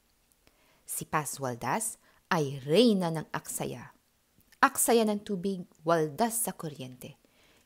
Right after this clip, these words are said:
Ito ang gawain niya. "Mga salbahe, wala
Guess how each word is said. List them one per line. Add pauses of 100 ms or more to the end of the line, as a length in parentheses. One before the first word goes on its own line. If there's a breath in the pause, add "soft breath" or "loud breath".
Ito
ang
gawain
niya. (3500 soft breath)
"Mga
salbahe, (240)
wala